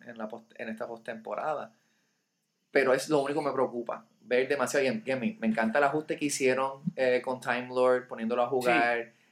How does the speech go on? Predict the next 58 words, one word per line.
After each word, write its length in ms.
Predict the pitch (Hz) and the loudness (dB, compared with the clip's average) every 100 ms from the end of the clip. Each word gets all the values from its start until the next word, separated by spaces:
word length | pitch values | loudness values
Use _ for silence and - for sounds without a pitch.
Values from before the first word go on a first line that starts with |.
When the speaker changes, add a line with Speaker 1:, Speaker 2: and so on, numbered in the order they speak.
| _ | _
Speaker 1:
Era 200 | 113 120 | 0 2
necesario, 800 | 139 143 151 143 135 131 131 127 | 2 0 2 4 4 4 4 2
again, 500 | 120 127 135 110 - | 2 -2 -4 -8 -10
aleluya. 600 | 117 113 113 127 143 123 | -2 0 4 4 4 2
Speaker 2:
En-, 60 | 120 | 2
entiendo 260 | - 208 214 | -2 -2 0
que 60 | |
aquí 120 | 214 | 2
también 240 | 214 208 202 | 0 0 0
se 160 | 202 180 | 2 2
ve 340 | 175 180 175 | 0 -2 -2
lo 120 | 165 | -4
que 80 | 151 | -4
hemos 200 | 151 156 | -6 -4
hablado 320 | 156 147 175 | -2 0 0
de 380 | 160 135 120 110 _ _ 151 | 0 -4 -6 -14 _ _ -16
coach 280 | - 147 147 | -6 -6 -6
novato, 400 | 156 143 170 170 | -8 -4 -4 -6
no 80 | 131 | -12
se 100 | 143 | -10
atreve 300 | 135 139 139 | -6 -6 -6
quizás 240 | 139 139 | -8 -6
a 20 | 135 | -6
sentarlo 420 | 135 127 180 214 | -8 -10 -8 -8
y 20 | |
decirle, 240 | 143 131 113 | -10 -10 -8
"Mira, 320 | 147 262 - _ | -8 -8 -12 _
no 140 | 127 120 | -12 -8
la 120 | 120 | -8
tienes 240 | 131 135 | -8 -8
hoy, 160 | 139 277 | -6 -6
hay 80 | 294 | -4
que, 220 | 147 135 | -4 -6
hay 100 | 127 | -6
que 120 | 123 | -8
limitarte". 520 | 131 131 131 285 - - | -8 -6 -6 -6 -8 -6
Speaker 1:
Claro, 420 | - - - - - - | 0 0 0 -8 -18 -6
y 100 | 113 | -2
entonces 800 | 110 113 107 - 117 110 110 - _ _ - | 0 0 -2 2 4 6 4 0 _ _ 0
Speaker 2:
Que 100 | 156 | 4
le 60 | |
ha 60 | 143 | 4
pasado 260 | 185 240 226 | 4 4 2
factura 300 | 208 220 214 | 0 2 2
el 40 | |
ser 140 | 180 170 | 2 0
novato 260 | 165 170 | 0 0
en 40 | 165 | -2
esta 100 | 147 | -4
serie. 240 | 165 151 | -2 -2
Esta 180 | - 156 | -4 2
Speaker 1:
Claro. 80 | 139 | 4
Speaker 2:
serie 120 | 135 | 6
era 80 | 190 | 4
para 120 | 180 175 | 4 4
haberla 160 | 185 | 4
cerrado 420 | 185 170 175 165 143 | 2 2 2 2 2
ya. 240 | 156 - | 0 -2